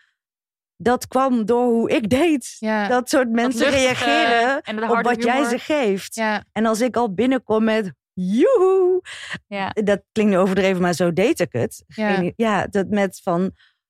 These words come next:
Speaker 1: eh, nou, wat mij toch eens is overkomen en met een drankje in mijn hand, soort van een anekdote staan te vertellen alsof ik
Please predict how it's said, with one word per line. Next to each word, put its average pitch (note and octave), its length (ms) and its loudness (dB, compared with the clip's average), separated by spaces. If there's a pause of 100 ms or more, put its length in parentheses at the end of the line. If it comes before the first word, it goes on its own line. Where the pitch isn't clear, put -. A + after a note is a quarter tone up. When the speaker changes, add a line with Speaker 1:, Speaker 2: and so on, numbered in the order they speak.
(360)
Speaker 1:
eh, E3+ 380 2
nou, D3+ 460 2
wat F3+ 140 2
mij G#3 240 2
toch A#3+ 160 -2
eens A3 80 0
is A3 140 2
overkomen G3+ 840 2
en F3 220 0
met F#3 140 -2
een F#3+ 80 -2
drankje F#3 380 -2
in E3+ 80 0
mijn F3+ 120 2
hand, F3+ 240 0
soort F3+ 220 -2
van F3+ 220 -2
een F3+ 140 0
anekdote F3 480 2
staan F3 180 -6
te - 80 -10
vertellen E3+ 260 -4
alsof D#3+ 120 -2
ik - 80 -6